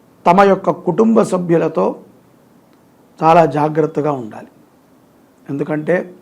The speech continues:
మీ మీద ఉన్నటువంటి ఒక అపవాదు వల్ల మిమ్మల్ని నిందితులుగా చిత్రీకరించేటువంటి ప్రయత్నాలు జరుగుతాయి.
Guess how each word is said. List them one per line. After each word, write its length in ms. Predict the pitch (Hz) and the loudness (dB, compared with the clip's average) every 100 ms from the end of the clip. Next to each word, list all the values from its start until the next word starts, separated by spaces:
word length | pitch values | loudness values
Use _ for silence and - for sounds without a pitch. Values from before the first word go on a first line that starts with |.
| _ _ _ _ _ _ _ _ - | _ _ _ _ _ _ _ _ -6
మీ 280 | 160 208 226 | -2 2 2
మీద 320 | 220 240 247 | 2 4 4
ఉన్నటువంటి 920 | 240 214 208 196 190 185 190 160 175 - _ _ _ _ _ _ _ _ 151 | 4 2 2 2 0 2 2 0 -2 -20 _ _ _ _ _ _ _ _ -8
ఒక 180 | 156 180 147 - - _ _ _ _ | 4 6 6 2 -16 _ _ _ _
అపవాదు 600 | - 151 220 226 214 185 | -6 4 6 10 8 8
వల్ల 440 | 170 160 151 165 - - _ _ _ _ _ _ _ _ - | 4 4 4 2 0 -12 _ _ _ _ _ _ _ _ -4
మిమ్మల్ని 460 | 190 208 214 196 | 2 4 4 2
నిందితులుగా 1080 | 180 165 175 196 247 233 220 202 196 151 - - _ _ _ _ _ - | 0 0 0 2 2 4 6 8 8 6 0 -18 _ _ _ _ _ -10
చిత్రీకరించేటువంటి 920 | 180 185 196 180 175 151 170 156 147 | -4 0 2 2 -2 0 0 0 -2
ప్రయత్నాలు 560 | 147 143 143 - 147 151 | -4 -4 -6 -6 -8 -6
జరుగుతాయి. 420 | 135 113 113 - | -10 -16 -20 -20